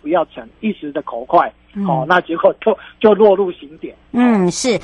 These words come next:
Speaker 1: 对。
Speaker 2: 罗小姐想要请教一下主任哦。
Speaker 1: 是，是。
Speaker 2: 她说一般的民代啊，
Speaker 1: 是。
Speaker 2: 在新闻上也有看到会呛警啊。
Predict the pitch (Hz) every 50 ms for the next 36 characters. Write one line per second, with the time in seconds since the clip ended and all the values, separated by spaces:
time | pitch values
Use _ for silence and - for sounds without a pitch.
0 | - - - 185 190 349 392 311 330 330 349 - 320 311 - 254 208 208 262 -
1 | - - 208 190 190 - 285 269 247 240 233 - 277 254 226 208 - - 156 151
2 | 185 233 226 208 202 370 180 160 - - 392 349 - 370 381 381 403 392 392 427
3 | 403 359 - 392 392 381 349 311 277 262 254 269 277 - 339 320 302 269 254 240
4 | 226 226 220 220 220 220 214 208 208 - - 330 320 - - 320 320 302 277 262
5 | - 311 285 277 277 269 220 - - 294 269 254 233 269 254 254 254 240 - -
6 | 285 254 233 214 - - 180 160 156 156 156 160 175